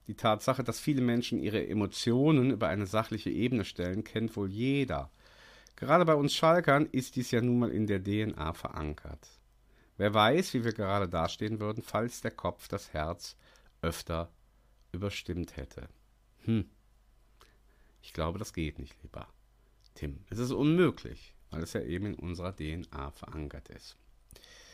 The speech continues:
So, so viel erstmal zu eurem Feedback. Ganz lieben Dank dafür und gerne nochmal der Aufruf. Knappencast at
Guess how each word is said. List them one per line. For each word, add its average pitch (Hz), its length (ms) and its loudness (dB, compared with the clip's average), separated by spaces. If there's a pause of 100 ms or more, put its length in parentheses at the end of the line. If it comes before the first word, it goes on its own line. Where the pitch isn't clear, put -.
(380)
So, 101 600 4 (240)
so 165 140 2
viel 170 240 2
erstmal 156 340 4
zu - 100 -2
eurem 120 260 2
Feedback. - 520 -8 (460)
Ganz 98 240 -6
lieben 117 200 0
Dank 120 240 0
dafür 170 440 0 (480)
und 127 560 0 (840)
gerne 69 280 -4
nochmal 98 340 -2
der 131 160 0
Aufruf. 190 640 -4 (340)
Knappencast - 840 -4 (680)
at - 320 2